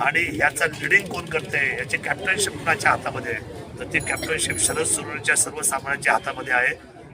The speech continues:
आणि मी पारदर्शक काम करणारा माणूस आहे. ठीक आहे, आता भ्रष्टाचाराचे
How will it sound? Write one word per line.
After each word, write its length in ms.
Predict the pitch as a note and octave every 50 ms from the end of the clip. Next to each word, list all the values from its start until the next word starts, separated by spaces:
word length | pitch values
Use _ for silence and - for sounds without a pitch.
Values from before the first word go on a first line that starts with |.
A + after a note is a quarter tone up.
| - -
आणि 160 | C#3 D3+ D#3+
मी 120 | D#3+ F#3
पारदर्शक 580 | F#3 - - D3+ D#3 D#3+ E3+ F#3 F3+ F3+ F#3+ F3+
काम 240 | - - E3+ E3+ D#3+
करणारा 220 | E3+ E3 E3 D#3+
माणूस 300 | D#3+ D#3 D3 D3 - -
आहे. 240 | B2+ A2 G#2+ - -
ठीक 140 | C3+ C#3 C#3
आहे, 80 | -
आता 200 | E3 E3 - E3
भ्रष्टाचाराचे 800 | D3+ B2 A#2+ A#2+ - - D#3 D#3 D3 D3+ D3+ D3+ D3 D3+ D3+ D3+